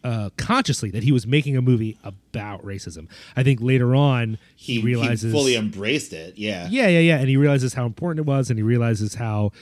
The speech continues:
Speaker 1: what was going on socially affected him and helped him make the movie he did. But it wasn't, you know, he, he cast who he did because it was a good actor, not
Speaker 2: Yeah.
Speaker 1: because
Speaker 2: They
Speaker 1: "I'm
Speaker 2: said
Speaker 1: gonna make
Speaker 2: it's
Speaker 1: a statement."
Speaker 2: because he was the best actor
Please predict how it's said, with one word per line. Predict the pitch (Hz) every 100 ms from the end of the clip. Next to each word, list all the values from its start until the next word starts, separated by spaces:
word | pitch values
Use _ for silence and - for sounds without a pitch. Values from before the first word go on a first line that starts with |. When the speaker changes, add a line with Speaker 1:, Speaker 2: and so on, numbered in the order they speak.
| - -
Speaker 1:
what | 123 123
was | 117 123 117
going | 131 123 113
on | 113 110
socially | - 110 - 104 95 - -
affected | - - 127 - 180
him | 190 196 180
and | 110
helped | 117 131 - 127
him | 110 107
make | 117 - -
the |
movie | 120 117 117
he | 123
did. | 131 135 123 - - -
But | 139 -
it | 139
wasn't, | 135 190 147 - -
you | 165
know, | 135
he, | - 156 _ -
he | - 165
cast | - 180 -
who | 170
he | 143
did | 123 247 180 139 -
because | 135 - 147 147
it |
was | 147
a |
good | 151 143
actor, | 165 240 - - -
not | 117 139 -
Speaker 2:
Yeah. | 123
Speaker 1:
because | 131 120 110 - - - - -
Speaker 2:
They |
Speaker 1:
"I'm | 143
Speaker 2:
said | 151 143
Speaker 1:
gonna | 110
make | 123 127
Speaker 2:
it's |
Speaker 1:
a | 107
statement." | - 143 117 85 76 _ -
Speaker 2:
because | 135 143 127
he | 127
was | 123 107
the | 107
best | 98 110 110
actor | 107 104 - 98 101